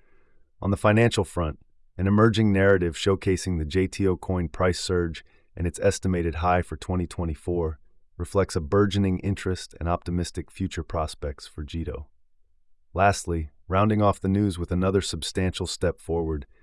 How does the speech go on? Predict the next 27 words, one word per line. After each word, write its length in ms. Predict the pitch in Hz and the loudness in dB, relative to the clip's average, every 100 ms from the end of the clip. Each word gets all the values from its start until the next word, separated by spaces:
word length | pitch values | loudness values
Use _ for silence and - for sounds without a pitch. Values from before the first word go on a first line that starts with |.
| _ _ - | _ _ -4
Jito 300 | 104 107 95 | 4 6 6
has 140 | 87 | 2
achieved 380 | 87 - 95 80 | -2 0 0 0
a 40 | |
one 220 | 78 98 | 0 2
hundred 180 | 98 87 | 0 -2
sixty-five 640 | - 98 - 92 92 87 85 | -4 -8 -6 -4 0 0 0
million 380 | 90 92 90 | 0 0 0
dollar 300 | 82 80 80 - | 0 -2 -2 0
airdrop 500 | 92 90 78 71 - | 0 0 -2 -6 -6
on 120 | 73 | -10
Solana. 520 | 69 73 73 73 73 69 _ _ _ _ _ - | -8 -8 -6 -8 -8 -14 _ _ _ _ _ 0
This 180 | 131 151 | 2 4
introduces 640 | 143 120 110 110 107 92 | 4 4 4 4 2 -2
the 100 | 95 | -2
J 220 | 82 98 | 2 2
T 180 | 95 95 | 4 2
O 80 | 92 | 2
token 460 | - 92 87 80 78 | 4 2 2 -2 -2
designed 400 | 80 90 95 87 | -2 0 0 0
to 40 | |
govern 400 | 76 95 92 85 | 2 2 2 -2
Jito's 480 | 80 98 - 87 80 | 0 -2 0 0 -2
decentralized 720 | 85 - 92 - 90 82 85 | -6 -4 -4 -2 0 0 -2
autonomous 500 | 80 - 90 90 87 | -4 -2 -2 -2 -2
organization, 880 | 85 80 82 78 85 95 85 78 73 - | -4 -4 -4 -2 -4 -4 -6 -8 -8 -10
dao, 480 | - 80 82 78 80 | -4 -2 -2 -4 -8